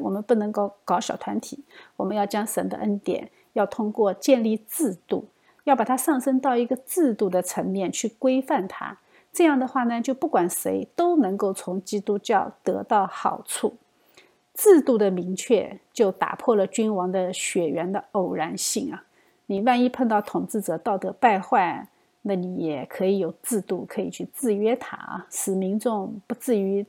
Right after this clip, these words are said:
太过可怜啊。所以他们制定的法律规范是为了防止无政府主义，也是为了防止集权。最接地气的呢，就是低派教会。低派教会他们忠心服侍，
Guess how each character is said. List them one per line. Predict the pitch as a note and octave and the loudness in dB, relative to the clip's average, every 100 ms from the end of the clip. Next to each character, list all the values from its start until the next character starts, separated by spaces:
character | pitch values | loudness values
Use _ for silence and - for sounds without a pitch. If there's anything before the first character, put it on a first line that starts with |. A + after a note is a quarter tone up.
| _ _ | _ _
太 | - D4 A3 | -2 2 2
过 | G#3+ G3+ | 4 2
可 | F#3 - E3+ | 2 -4 -4
怜 | D#3+ C3+ C#3 | -4 -6 -8
啊。 | - - _ - - - | -10 -12 _ -20 -20 -18
所 | - D#4+ | 2 4
以 | B3 | 4
他 | C4+ | 6
们 | C#4 C4+ | 6 4
制 | D4 | 2
定 | B3+ A#3+ | 0 0
的 | A3 | -2
法 | - - | -4 -2
律 | G3 G3+ | -2 -2
规 | - B3 | 2 2
范 | B3 - - - _ _ - | 2 2 2 0 _ _ -12
是 | - | 4
为 | A#3 A#3 | 6 6
了 | G3+ | 4
防 | - F#3 F#3 B3+ | 0 -2 2 2
止 | - F#3+ - | 0 -4 -6
无 | - G3 | -4 -2
政 | G#3 D4+ G#3+ | 0 0 0
府 | - | -4
主 | F#3 F3 F3 | -8 -6 -4
义， | F#3 - - _ _ | -4 -6 -12 _ _
也 | F#3+ | 0
是 | F#3 A#3+ | 4 4
为 | B3+ | 6
了 | A3+ G#3 | 4 2
防 | - F3+ A3 | -2 -2 -2
止 | - F3 - | -4 -10 -8
集 | F#3+ F#3 | -8 -8
权。 | - - - F#3+ _ _ _ _ _ _ _ _ - - _ - - _ | -8 -8 -10 -14 _ _ _ _ _ _ _ _ -12 -12 _ -20 -20 _
最 | - F4 | 10 10
接 | - D4+ | 10 6
地 | D4 - F4 | 4 4 2
气 | B3 - G#3+ | 4 0 0
的 | F#3+ | -2
呢， | G3 F#3+ G#3 | -4 -6 -6
就 | A#3 | -6
是 | F#3 | -6
低 | - A#3+ A#3+ | -2 0 0
派 | - A3 | 0 -4
教 | - - | -2 -8
会。 | - - A3+ - _ _ _ _ | -8 -12 -14 -16 _ _ _ _
低 | C#4 | 0
派 | C#4+ D4+ | 2 2
教 | C4+ | 2
会 | A#3+ A#3 | 2 2
他 | A#3+ | 0
们 | A3+ | -2
忠 | A3 B3+ B3 | 0 2 2
心 | - B3 | 2 0
服 | B3 - - | 0 -6 -8
侍， | - - - | -6 -4 -6